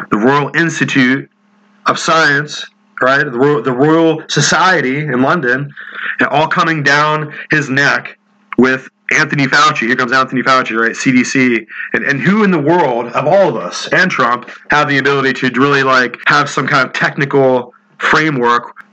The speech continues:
by which we could push back against this massive conspiracy, which was what it was. So we go back and look at Event two oh one. We go back and look at the Dark Winter preparation of the government. They prepared and war gamed all this out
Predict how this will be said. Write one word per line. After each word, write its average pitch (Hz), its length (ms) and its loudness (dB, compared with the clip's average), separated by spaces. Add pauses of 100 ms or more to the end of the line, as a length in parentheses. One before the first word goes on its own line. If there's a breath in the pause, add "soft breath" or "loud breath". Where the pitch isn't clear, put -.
(300)
by 127 120 2
which 139 200 0
we 143 60 -2
could 135 160 -2
push - 260 0
back 175 280 2
against 143 340 -2
this 143 240 -2
massive 131 520 0
conspiracy, 107 680 -2
which 110 160 0
was 120 120 0
what 120 100 0
it 117 80 -2
was. 90 460 -4
So 123 200 0
we 117 140 -2
go 147 160 0
back 139 320 2
and 127 120 -4
look 127 180 -2
at 123 80 0
Event 120 400 -4
two 127 180 4
oh 123 60 2
one. 147 500 2
We 113 80 0
go 131 140 0
back 127 300 0
and 123 100 -4
look 123 160 -4
at 120 300 0 (160)
the 110 60 2
Dark 139 340 0
Winter 143 600 0 (160)
preparation 151 920 0 (120)
of 120 100 0
the 120 80 -2
government. 135 460 0
They 139 140 0
prepared 139 500 0
and 113 140 -8
war 131 160 2
gamed 127 300 -2
all 120 140 0
this 139 200 -2
out 117 420 0